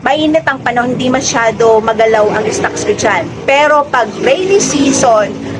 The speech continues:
super galaw. So, talagang mabenta yung mga canned goods ko. Pati na rin yung, yun, guys. So, yang ano, yung, ah, dried fish, mga tuyo, mga, ah, diles. So, mabenta yan pag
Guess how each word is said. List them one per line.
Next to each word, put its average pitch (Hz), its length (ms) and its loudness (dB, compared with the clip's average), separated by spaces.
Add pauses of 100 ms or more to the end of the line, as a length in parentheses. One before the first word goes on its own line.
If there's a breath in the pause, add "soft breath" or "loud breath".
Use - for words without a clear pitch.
(160)
super 330 560 0
galaw. 208 400 0
So, - 160 -2
talagang 262 400 2
mabenta 226 640 0
yung 269 300 0
mga 240 500 0 (300 loud breath)
canned 233 320 0
goods 202 340 0
ko. 180 240 2 (320)
Pati 311 400 0
na 311 160 4
rin 240 320 2
yung, 320 400 4 (240)
yun, 262 240 -2
guys. 185 280 0
So, 220 440 2 (320)
yang 262 320 0
ano, 247 320 2
yung, 294 480 2 (720)
ah, 226 160 0
dried 240 400 -2
fish, 277 440 -2
mga 202 280 -2
tuyo, 285 560 2
mga, 185 400 -2 (480 loud breath)
ah, 196 240 0
diles. 269 640 2
So, 202 320 0
mabenta 247 480 0
yan 180 320 -2
pag 240 200 0